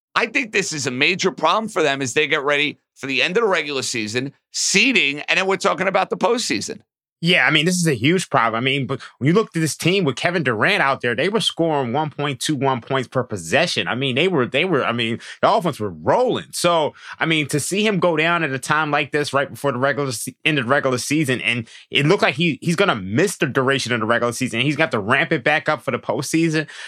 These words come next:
Speaker 2: The one thing I'll say is Chris Paul, he just can't catch a break. Whether it's him, whether it's somebody else, there's always an injury that's stopping him from having a chance at making a deep run. Um, and it's no different from this year.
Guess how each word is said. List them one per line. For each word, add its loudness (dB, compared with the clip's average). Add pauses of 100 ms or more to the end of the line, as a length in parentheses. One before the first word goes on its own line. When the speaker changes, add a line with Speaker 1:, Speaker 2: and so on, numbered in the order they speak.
(200)
Speaker 2:
The 4
one 4
thing -2
I'll 2
say 0
is -2
Chris -2
Paul, 0
he -2
just -4
can't -2
catch -2
a -6
break. -4
Whether 2
it's -4
him, 0
whether 0
it's -6
somebody 2
else, 0 (280)
there's 0
always 2
an -2
injury 0
that's -2
stopping -2
him -2 (200)
from -2
having 2
a -2
chance -2
at 0
making -2
a 0
deep -4
run. 0
Um, -2
and -2
it's -2
no 2
different 0
from -4
this -2
year. -4